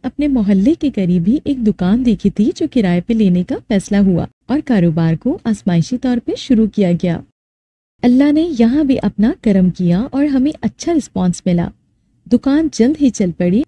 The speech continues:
और हमारे मुस्तकिल ग्राहकों में भी इजाफा हुआ। कहते हैं ना कि जब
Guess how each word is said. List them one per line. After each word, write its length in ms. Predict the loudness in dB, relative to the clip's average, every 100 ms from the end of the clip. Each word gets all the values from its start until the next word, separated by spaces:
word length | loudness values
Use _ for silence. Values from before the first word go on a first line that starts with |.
| -2
और 80 | -2
हमारे 460 | 2 2 2 2 0
मुस्तकिल 480 | -2 -2 -2 -2
ग्राहकों 420 | -2 -2 -2 -2 0
में 160 | 0
भी 120 | -2 -4 -6
इजाफा 380 | 0 0 2
हुआ। 380 | 0 0 -2 -6 -14 _ _ _ _ _ _ _ _ _
कहते 340 | 2 2 2 0
हैं 140 | 2
ना 160 | 0 -2 -2
कि 80 | -2
जब 180 | -2